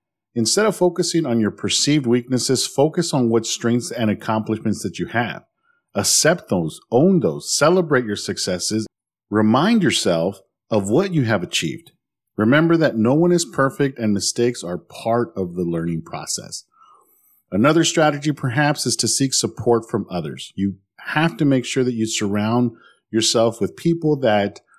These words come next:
you can trust and people that, quite frankly, want to see you succeed.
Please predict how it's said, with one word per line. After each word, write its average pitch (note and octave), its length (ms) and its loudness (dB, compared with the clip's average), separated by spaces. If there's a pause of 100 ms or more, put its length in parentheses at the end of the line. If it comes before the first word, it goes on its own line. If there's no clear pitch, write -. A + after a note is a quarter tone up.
(320)
you G2 180 -2
can F2 200 -2
trust C#3+ 400 0
and G#2 100 -4
people C3+ 340 -2
that, A2+ 200 2
quite A#2 260 0
frankly, A2+ 300 0
want G2+ 200 0
to F#2+ 60 -2
see - 160 -4
you F#2+ 160 0
succeed. - 600 -6